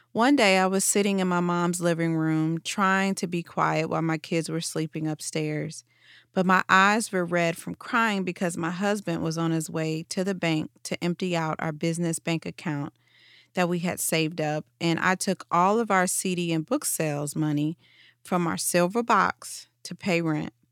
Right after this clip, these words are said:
I had been crying off and on for a few days because we were on a road that we had never been on before.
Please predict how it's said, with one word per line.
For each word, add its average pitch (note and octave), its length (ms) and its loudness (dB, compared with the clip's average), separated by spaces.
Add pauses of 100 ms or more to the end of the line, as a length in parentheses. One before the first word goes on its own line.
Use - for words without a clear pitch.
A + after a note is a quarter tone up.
(680)
I F#3+ 100 4
had G#3+ 160 2
been F#3+ 160 0
crying F#3+ 460 4
off F#3+ 260 2
and G3+ 140 0
on F3 320 0
for E3+ 160 -2
a E3 40 -2
few F#3+ 240 -4
days F#3 540 2
because F3 420 -2
we F3+ 160 -2
were F#3+ 220 -2
on F#3 140 0
a E3 100 0
road F3 640 2
that F3+ 180 -6
we F#3 140 -2
had F#3+ 160 -2
never F3 320 0
been F3 200 2
on E3 200 0
before. D#3+ 640 -8